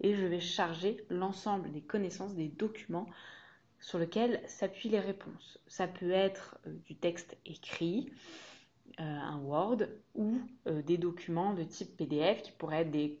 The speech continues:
conditions générales dans lesquelles on peut retrouver des tableaux. Euh, ça peut être, euh, des procédures internes, euh, des documents de formation par exemple, euh, euh, des conseillers. Donc ici, je vais avoir mon corpus qui va servir de base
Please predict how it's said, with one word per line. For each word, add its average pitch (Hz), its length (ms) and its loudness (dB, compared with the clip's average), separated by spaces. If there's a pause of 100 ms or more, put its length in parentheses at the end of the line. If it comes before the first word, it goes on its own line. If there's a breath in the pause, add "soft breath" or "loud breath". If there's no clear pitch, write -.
conditions 165 400 -2
générales 151 560 2
dans 170 80 -4
lesquelles 160 220 -6
on 151 80 -6
peut 156 140 -4
retrouver 151 340 -6
des 135 120 -6
tableaux. 156 540 2 (460 loud breath)
Euh, 156 140 -4
ça 160 200 0
peut 165 240 -4
être, 170 460 2 (100)
euh, 156 200 2
des 147 120 -2
procédures 170 880 -2
internes, 165 680 2 (440 loud breath)
euh, 165 120 -4
des 160 160 2
documents 170 420 0
de 160 100 2
formation 160 540 0
par 165 180 -4
exemple, 160 480 -4
euh, 143 200 -4 (480 loud breath)
euh, - 100 -8 (760)
des 170 220 0
conseillers. - 500 -8 (580 loud breath)
Donc 170 160 -2
ici, 175 360 -4
je 214 120 4
vais 165 160 6
avoir 170 240 2
mon 196 140 -2
corpus 185 560 -4
qui - 160 -8
va 165 100 0
servir 170 360 -4
de 151 100 -4
base 180 580 2